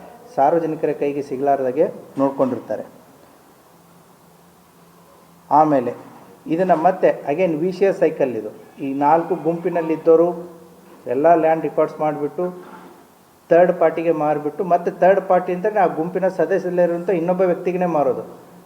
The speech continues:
ಲ್ಯಾಂಡು ಹೊರಗಡೆ ಓನರ್‌ಶಿಪ್ ಅಷ್ಟೇ ಚೇಂಜ್ ಆಯ್ತು, ಮತ್ತೆ ವಾಪಸ್ ಅವ್ರ ಗುಂಪಿನ ತಂಡದ ಸದಸ್ಯರಿಗೆ ಬರೋ ರೀತಿ ಮಾಡ್ಕೊಳ್ಳುವಂಥದ್ದನ್ನು ಕೂಡ ಇವ್ರದ್ದೊಂದು modus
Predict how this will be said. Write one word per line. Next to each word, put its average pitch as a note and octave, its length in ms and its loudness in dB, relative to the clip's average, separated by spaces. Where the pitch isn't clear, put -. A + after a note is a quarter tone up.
ಲ್ಯಾಂಡು D#3 460 2
ಹೊರಗಡೆ E3 420 2
ಓನರ್‌ಶಿಪ್ F3 480 0
ಅಷ್ಟೇ E3+ 220 0
ಚೇಂಜ್ E3 260 -2
ಆಯ್ತು, C#3 220 -2
ಮತ್ತೆ C#3 240 -2
ವಾಪಸ್ D3+ 380 0
ಅವ್ರ D3 120 -2
ಗುಂಪಿನ D3 400 -4
ತಂಡದ D3 400 -4
ಸದಸ್ಯರಿಗೆ D3 540 -4
ಬರೋ C3+ 260 -2
ರೀತಿ C3 260 -6
ಮಾಡ್ಕೊಳ್ಳುವಂಥದ್ದನ್ನು B2+ 840 -6
ಕೂಡ E3 180 -6
ಇವ್ರದ್ದೊಂದು C3 400 -2
modus C3 300 -2